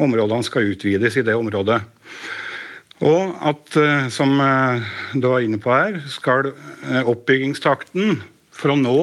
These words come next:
bestandsmålet for bjørn, det skal ta hensyn til nødvendig tid til tilpasninger for betebrukere og lokalsamfunnene generelt. Så det skal altså være et langsiktig mål. Den skal bruke god tid.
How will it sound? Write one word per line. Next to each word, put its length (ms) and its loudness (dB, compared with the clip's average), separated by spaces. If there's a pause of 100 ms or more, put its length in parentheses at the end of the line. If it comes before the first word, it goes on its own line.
bestandsmålet 580 0
for 80 -2
bjørn, 320 0 (800)
det 100 0
skal 180 -2
ta 120 -2
hensyn 600 0
til 120 2
nødvendig 720 2 (280)
tid 360 2 (640)
til 180 2
tilpasninger 720 0
for 120 -2
betebrukere 680 0 (140)
og 80 2
lokalsamfunnene 800 0
generelt. 680 -2 (460)
Så 120 -4
det 80 2
skal 180 0
altså 220 0
være 180 2
et 20 0
langsiktig 680 0
mål. 300 2 (340)
Den 140 0
skal 140 -2
bruke 280 -2
god 300 0
tid. 300 0